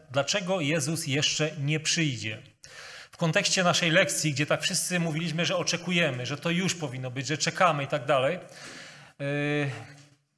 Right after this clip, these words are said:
zdecydowałem się akurat takie rozważanie, e, przygotować, bo zauważyłem, że w naszym kościele czasami posługujemy się takimi, nie wiem, trochę skrótami myślowymi, trochę jakimiś takimi,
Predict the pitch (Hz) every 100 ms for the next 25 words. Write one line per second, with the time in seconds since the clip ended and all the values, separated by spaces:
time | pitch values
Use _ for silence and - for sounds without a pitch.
0 | - 190 - 208 233 202 214 190 208 190
1 | 202 208 190 160 175 196 180 175 175 165
2 | - 160 170 190 160 170 160 160 170 170
3 | 151 226 185 165 202 208 180 151 - 190
4 | - - 185 180 170 180 - 160 180 185
5 | 185 170 - 165 160 165 147 135 - 165
6 | 165 139 - - 139 - 190 185 175 170
7 | - 160 143 147 139 180 156 156 160 156
8 | - 143 151 147